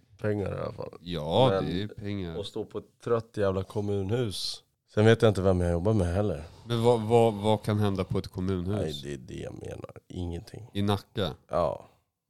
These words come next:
Speaker 2: Jag kan förstå om det hade varit kanske i förorten, men
Speaker 1: I Rinkeby
Speaker 2: Ja.
Speaker 1: kommunhus.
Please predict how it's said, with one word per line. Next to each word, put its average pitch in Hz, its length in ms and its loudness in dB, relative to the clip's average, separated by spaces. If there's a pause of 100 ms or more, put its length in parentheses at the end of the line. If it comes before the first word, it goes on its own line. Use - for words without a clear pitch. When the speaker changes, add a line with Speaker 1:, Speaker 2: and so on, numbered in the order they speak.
Speaker 2:
Jag 98 220 -2
kan 104 160 2
förstå 117 460 0
om 107 180 4
det 98 80 2
hade 95 220 2
varit 90 360 -2
kanske 90 280 -8
i - 20 -6
förorten, 85 760 -10
men 82 180 -10
Speaker 1:
I 95 80 -4
Rinkeby 92 500 -8
Speaker 2:
Ja. 90 60 -6
Speaker 1:
kommunhus. 92 680 2